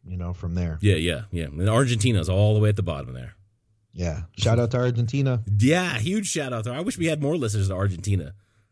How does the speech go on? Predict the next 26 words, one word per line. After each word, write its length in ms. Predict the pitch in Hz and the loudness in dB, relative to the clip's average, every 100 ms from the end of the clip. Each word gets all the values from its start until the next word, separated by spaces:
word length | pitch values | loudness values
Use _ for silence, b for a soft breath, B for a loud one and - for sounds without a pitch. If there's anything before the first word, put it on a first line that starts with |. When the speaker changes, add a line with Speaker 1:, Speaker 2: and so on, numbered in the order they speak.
| _ 101 | _ 2
Speaker 2:
And 100 | 101 | 2
Speaker 1:
I 20 | |
Speaker 2:
someone 240 | 135 143 | 4 2
Speaker 1:
know, 80 | 120 | 2
Speaker 2:
could 60 | 127 | 2
Speaker 1:
right? 80 | 123 | 2
Speaker 2:
invite 280 | 113 135 127 | 2 2 4
me 100 | 131 | 2
over 180 | 139 120 | 2 0
to 40 | |
their 100 | 95 | 0
place, 460 | 95 139 113 101 92 | 0 -2 -2 -6 -4
and 80 | |
I 80 | 98 | -2
could 120 | 98 | -2
just 120 | 95 101 | 0 0
have 120 | 87 | 0
a 100 | 87 | -4
fucking 360 | 73 110 87 87 | -8 -8 -6 -2
hell, 220 | 131 107 | -2 -2
grand 300 | 80 120 143 | -2 0 0
of 80 | 92 | -2
a 60 | |
time, 320 | 101 87 71 - | -4 -4 -10 -12
you 80 | - | -8
know? 140 | 92 | -4